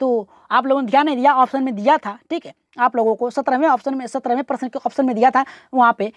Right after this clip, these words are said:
वहाँ पे सिद्धों का ऑप्शन दिया था। तो यहाँ पे पूछा है प्रश्न में कि सिद्धों की रचना किस, किस नाम से प्रकाशित है? पहला करा है संध्या काव्य, दूसरा करा है बौद्ध गान, अ, गान ओ दोहा, और यहाँ पे करा है कि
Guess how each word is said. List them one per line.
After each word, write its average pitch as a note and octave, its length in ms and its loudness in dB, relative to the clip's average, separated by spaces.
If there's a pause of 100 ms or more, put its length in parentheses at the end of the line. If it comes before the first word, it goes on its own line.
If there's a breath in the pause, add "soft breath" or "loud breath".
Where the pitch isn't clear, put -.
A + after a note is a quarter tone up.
(160 soft breath)
वहाँ C4+ 120 2
पे C4+ 100 -2
सिद्धों B3 440 0
का D#4 180 2 (160)
ऑप्शन C4 400 2
दिया A#3 180 2
था। A#3 160 -8 (180)
तो D#4 60 -2
यहाँ C#4 200 4
पे E4 80 -2
पूछा C4+ 300 -4
है D#4 80 0
प्रश्न D4 280 -4
में C4+ 100 -8
कि D#4 120 -8
सिद्धों C4 280 -4
की D4+ 100 -6
रचना B3 320 -2 (480)
किस, E4 220 -2 (400 soft breath)
किस D4+ 380 0
नाम C#4+ 240 4
से D#4 100 -2
प्रकाशित B3+ 440 -2
है? G#3 60 -6
पहला C#4 220 2
करा A#3+ 160 2
है C4+ 60 0
संध्या C4+ 320 2
काव्य, G#3+ 280 0
दूसरा A#3 220 -4
करा A#3 180 2
है G#3 60 0
बौद्ध C4+ 220 2
गान, A#3+ 280 0
अ, B3+ 680 -8
गान B3 440 0 (160)
ओ C4 220 -2 (160)
दोहा, B3 340 2
और A#3+ 220 2
यहाँ A#3 120 -2
पे B3+ 80 -8
करा A3 240 2
है A#3+ 120 2
कि D#4 200 -2